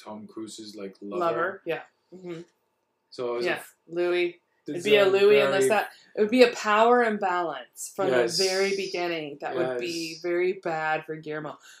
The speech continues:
Speaker 2: which leads me to think that another vampire needs to turn Guillermo, and then Nand-, so if they do turn Guillermo, another vampire needs to turn him, not Nandor, because that would definitely affect the dynamic between Nandor and Guillermo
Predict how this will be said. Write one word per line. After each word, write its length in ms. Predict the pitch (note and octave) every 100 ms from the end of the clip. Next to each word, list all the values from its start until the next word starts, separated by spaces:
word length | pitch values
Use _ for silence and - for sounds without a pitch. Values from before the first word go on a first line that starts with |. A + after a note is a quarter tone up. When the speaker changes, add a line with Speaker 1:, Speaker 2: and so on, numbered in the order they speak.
| _
Speaker 2:
which 360 | G3+ A3 - G3
leads 300 | B3 D4 D4+
me 160 | C#4
to 120 | B3 G#3
think 360 | G3+ E3+ E3
that 160 | E3+ D#3
another 480 | D3+ E3 F3 G3+ G3
vampire 600 | F3+ E3+ E3+ E3+ D#3+ D3+
needs 240 | D#3+ D#3+ F#3+
to 80 |
turn 300 | F#3+ F3+ F3
Guillermo, 560 | D#3+ E3 E3+ E3 D3 D3
and 100 | E3+
then 260 | E3 D#3 D3+
Nand-, 480 | D#3+ F3+ G#3 G3+ -
so 180 | - F3+
if 140 | F3
they 140 | - D#3+ -
do 260 | C4+ F4 F#4
turn 300 | - D#3+ D3
Guillermo, 520 | C3+ B2 A2 F2+ - _ _ _ _
another 540 | E3+ F3 F#3+ B3 C#4+ B3
vampire 500 | G3 F3+ F3 D#3+ D3
needs 220 | C#3 C#3
to 60 | C#3+
turn 300 | - C3 C3+
him, 180 | A#2 F2+ _
not 420 | D#3+ E3 F3+ F#3
Nandor, 600 | F3 E3 D#3+ D3 B2+ B2 - _ _ -
because 300 | F3 F3+ E3
that 180 | C#3+
would 120 | - - _ _
definitely 520 | B3 A#3+ A#3+ G3 E3+
affect 400 | A#2 - C3 -
the 100 | D3+
dynamic 720 | C#3+ C3 B2+ A#2 G2+ G#2 - -
between 420 | C#3+ - D3 B2+
Nandor 500 | C#3+ C3+ C#3 D3 B2+
and 100 | B2+
Guillermo 540 | B2 A#2 G#2+ G2 F#2